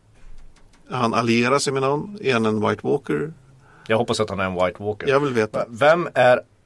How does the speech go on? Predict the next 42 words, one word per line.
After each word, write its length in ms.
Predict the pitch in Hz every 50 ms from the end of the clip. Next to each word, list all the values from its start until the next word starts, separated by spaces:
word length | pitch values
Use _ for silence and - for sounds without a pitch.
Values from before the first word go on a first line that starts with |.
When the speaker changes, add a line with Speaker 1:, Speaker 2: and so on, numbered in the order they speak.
| _ _ _ _
Speaker 2:
och 120 | - 120 131
nu 180 | 139 143 143
ber 100 | 131 135
jag 180 | 127 120 117 110
om 220 | 104 107 107 107 101
ursäkt 240 | 98 117 107 101
för 80 | - 101
mitt, 280 | 101 101 101 - - -
eh, 320 | 131 113 87 - - 127 120
uttal 440 | 98 95 - - 151 151 123 101 98
av 80 | 92
de 120 | 90 85 90
här 100 | 95 95
namnen, 360 | 104 113 107 92 71 67 80
för 80 | 95
det 80 | 98 107
kommer 180 | - 120 117 107
jag 80 | 95
göra 120 | 90 82 -
ofta. 300 | - - - - 73 - - 85
Vem 280 | 107 123 135 143 139 -
är 240 | 104 101 101 - - - _ _ _
Azor 600 | - 110 117 123 123 123 - - 110 101 104 - -
Ahai? 540 | - 95 92 101 104 92 67 - - - - _ _ _ _ _ _ _ - - - - - - _ _ _ - _ _
Och 140 | 107 104 -
så 100 | - 117
står 200 | - - 123 113
det 60 | 113
inom 140 | 104 101 98
en 60 | 95
parentes, 480 | - 107 92 85 - 101 90 85 - - - - - -
det 100 | 113 110
är 40 |
ju 80 | 110 113
uppenbart 720 | - 139 135 - - - 110 104 101 123 143 139 - -
inte 200 | 98 90 - 107
Stannis. 600 | - - - 107 110 107 - - - - - - _ _ - - - _ _ _ _ - - -
Speaker 1:
Azor 440 | - 139 139 135 131 - 151 143 135 131
Ahai 500 | 120 - 196 180 147 139 151 165 - -
är 160 | - 139 131
ju 460 | 127 113 117 120 120 113 113 110 107 - -
Melisandres, 1300 | - 123 123 123 120 120 117 - - 160 156 156 156 151 143 127 131 131 123 120 110 - - - - -